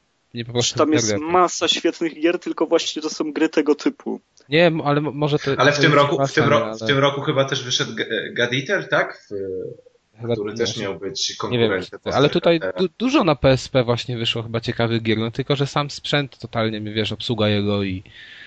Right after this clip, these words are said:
Speaker 1: w
Speaker 2: No ale
Speaker 1: przypadku
Speaker 2: to jest
Speaker 1: gier
Speaker 2: w tym momencie wersja, jak ona się nazywa? E tysiąc? P tysiąc?
Speaker 3: Ja,
Speaker 2: S T?
Speaker 3: ta, ta,
Speaker 1: Nie
Speaker 3: Tak,
Speaker 1: wiem, ale co
Speaker 3: tak.
Speaker 1: to, co
Speaker 3: Ta,
Speaker 2: Ta
Speaker 3: ta
Speaker 2: budżetowa
Speaker 3: tańsza.
Speaker 2: wersja bez Wi-Fi, no to jest super opcja i mi się wydaje, że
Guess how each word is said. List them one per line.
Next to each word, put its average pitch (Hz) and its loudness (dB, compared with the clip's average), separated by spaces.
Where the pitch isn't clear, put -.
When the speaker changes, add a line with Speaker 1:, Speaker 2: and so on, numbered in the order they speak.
Speaker 1:
w 98 -10
Speaker 2:
No 160 2
ale 175 6
Speaker 1:
przypadku - -10
Speaker 2:
to 170 8
jest 151 6
Speaker 1:
gier 110 4
Speaker 2:
w - 0
tym 151 2
momencie 147 2
wersja, 127 0
jak 131 4
ona 143 2
się 139 -2
nazywa? 127 2
E 120 4
tysiąc? 160 0
P 131 4
tysiąc? 135 -4
Speaker 3:
Ja, 143 6
Speaker 2:
S - 4
T? - -4
Speaker 3:
ta, 139 4
ta, 131 2
Speaker 1:
Nie 151 0
Speaker 3:
Tak, 120 6
Speaker 1:
wiem, 113 -2
ale 117 2
co 110 -6
Speaker 3:
tak. 104 0
Speaker 1:
to, 113 -6
co 120 0
Speaker 3:
Ta, 110 -2
Speaker 2:
Ta - 0
Speaker 3:
ta 135 4
Speaker 2:
budżetowa 180 6
Speaker 3:
tańsza. 165 2
Speaker 2:
wersja 170 2
bez 147 0
Wi-Fi, 120 -8
no 165 -4
to - -6
jest - -8
super 180 0
opcja 151 -2
i 151 -4
mi 151 -8
się 147 -2
wydaje, 135 4
że 120 -2